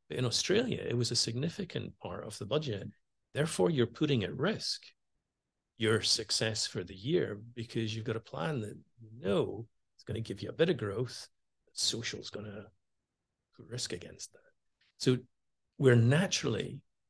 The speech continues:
we're naturally very conscious of embracing new things without actually understanding whether they're going to help us or not.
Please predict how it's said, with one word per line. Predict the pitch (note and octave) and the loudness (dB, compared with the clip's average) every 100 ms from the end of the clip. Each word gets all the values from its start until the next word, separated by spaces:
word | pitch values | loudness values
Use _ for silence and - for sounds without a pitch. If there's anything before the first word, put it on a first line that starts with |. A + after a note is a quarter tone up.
| A2+ | -10
we're | |
naturally | A2 B2+ D3 E3 - B2 A2+ A#2+ C#3 _ _ _ _ _ _ _ _ _ _ - | -4 -2 -4 -2 -2 -2 -4 -10 -12 _ _ _ _ _ _ _ _ _ _ -2
very | C3 C#3+ | 6 6
conscious | A#2+ - C3+ D#3+ D#3+ B2+ - | 6 0 4 4 4 2 2
of | G2+ F#2 G2 - | 0 -2 -6 -6
embracing | G#2 G2 G#2+ C3+ - A#2 G#2 | -6 -4 2 4 4 4 2
new | G2+ G#2 G2+ | -2 -2 -4
things | - D3 D#3 G2 F#2+ A2 | -2 0 0 -2 -2 0
without | G#2 G#2+ A2+ | 2 2 0
actually | G#2 A2+ - G#2 | -2 -6 -6 -6
understanding | G2 - - A2+ A2 G#2 | -4 -4 -2 -2 -4 -4
whether | A2+ F#2+ | -6 -8
they're | G#2 - | -12 -14
going | - G#2 G#2 | -10 -10 -8
to | - A2 G#2 G#2+ _ _ _ _ _ | -8 -6 -8 -10 _ _ _ _ _
help | A#2+ C#3 C#3 | 2 2 2
us | A#2+ C3 | 0 0
or | G#2 | -2
not. | F#2+ F2 - - - | -6 -10 -12 -16 -20